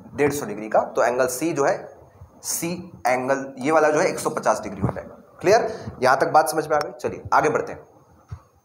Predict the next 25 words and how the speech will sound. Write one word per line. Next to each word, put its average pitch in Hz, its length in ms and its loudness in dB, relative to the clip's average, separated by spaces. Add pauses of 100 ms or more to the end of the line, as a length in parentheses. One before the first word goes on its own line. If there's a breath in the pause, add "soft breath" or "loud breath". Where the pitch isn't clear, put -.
(920 soft breath)
Next 214 240 4
question 226 300 4
है 226 200 6
आपके 170 320 4
screen 180 300 2
के 170 80 2
ऊपर - 200 4
यहां 143 160 4
पे 139 140 2
दिया 117 180 2
हुआ 104 200 4
है, 87 140 -6 (1400 soft breath)
यहां 165 180 6
पे 214 120 6
दिया 226 120 8
हुआ, 220 80 8
In 220 60 2
the 226 120 2
following 214 360 4
figure, 226 300 2 (240)
पीक्यू 202 280 4
is 247 120 4
parallel 196 400 6
to 226 140 6
आरएस, 147 300 6